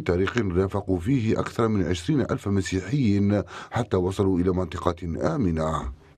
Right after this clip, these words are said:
الاعتراف بجهود الأمير عبد القادر الجزائري امتد إلى الولايات المتحدة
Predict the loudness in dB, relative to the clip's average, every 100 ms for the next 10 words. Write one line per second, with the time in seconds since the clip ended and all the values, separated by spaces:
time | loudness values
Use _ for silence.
0 | 0 2 2 2 0 0 0 2 4 2
1 | 2 2 2 2 0 -2 -4 -2 0 0
2 | 0 2 2 2 2 2 2 0 0 0
3 | 0 0 2 2 4 2 2 0 0 0
4 | -2 0 0